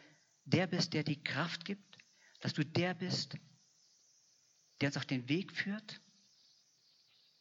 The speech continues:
egal wo es ist, in welchem Bereich unseres Lebens. Und ich danke dir dafür, dass du da bist, Herr. Dass du durch die Reihen gehst, jeden Einzelnen kennst in seine Lebenssituation, dass du genau weißt,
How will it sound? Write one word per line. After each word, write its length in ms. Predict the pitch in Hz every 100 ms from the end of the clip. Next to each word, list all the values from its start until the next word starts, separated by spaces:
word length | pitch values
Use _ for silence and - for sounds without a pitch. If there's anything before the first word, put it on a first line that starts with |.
| - -
egal 360 | 127 147 151 151
wo 160 | 147
es 140 | 165 156
ist, 240 | 156 -
in 80 | 139
welchem 220 | 143 151
Bereich 260 | 135 143 -
unseres 380 | 127 - -
Lebens. 500 | 127 147 170 - - - - _ - - - - - _ _
Und 80 | 139
ich 100 | 131
danke 240 | 147 143
dir 140 | 139 156
dafür, 260 | 160 -
dass 200 | 147 143
du 100 | -
da 320 | 127 - 131 143
bist, 300 | 135 - 117
Herr. 220 | 117 117 - - - - _ _ _ _ - -
Dass 120 | -
du 80 | -
durch 160 | 151 -
die 120 | 151
Reihen 340 | 131 156 175
gehst, 420 | 165 170 170 - - - -
jeden 200 | 156 151
Einzelnen 400 | - 151 165 156
kennst 300 | 135 156 160
in 40 | 156
seine 200 | 139 131
Lebenssituation, 1080 | 139 160 151 160 156 156 - 160 156 165 - - - _ _ _ _ _ _ _ _ _
dass 140 | - 131
du 80 | 160
genau 320 | 156 180 156
weißt, 460 | 151 175 175 -